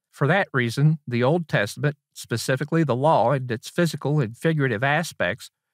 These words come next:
are the foundation for all that appears in the New Testament. If we fail to recognize and value these connections,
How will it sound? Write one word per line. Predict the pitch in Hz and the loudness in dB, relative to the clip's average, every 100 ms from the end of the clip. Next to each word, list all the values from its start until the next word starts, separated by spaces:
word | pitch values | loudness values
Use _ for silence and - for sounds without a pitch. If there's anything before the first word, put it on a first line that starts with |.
| _ - | _ -2
are | 151 | 0
the | 165 | 2
foundation | 165 180 165 165 175 185 110 104 | 0 0 0 2 0 0 -4 -8
for | - 123 | -2 2
all | 135 156 | 2 2
that | 170 | -2
appears | 170 196 175 127 - | 0 2 2 2 0
in | 139 | 0
the | 135 | 0
New | 127 | -2
Testament. | 127 170 147 - 139 82 _ _ _ | -2 -2 -2 -4 -8 -8 _ _ _
If | 143 139 | -2 0
we | 139 | 0
fail | 143 170 151 143 | 2 2 2 0
to | - | -2
recognize | 123 143 156 151 151 135 139 175 151 | 0 0 0 -2 0 2 2 0 -2
and | 120 | -2
value | 127 139 165 143 | 0 2 2 0
these | 135 117 - | 0 -4 -4
connections, | - 120 104 - 147 160 | -4 -2 -2 -2 -2 -2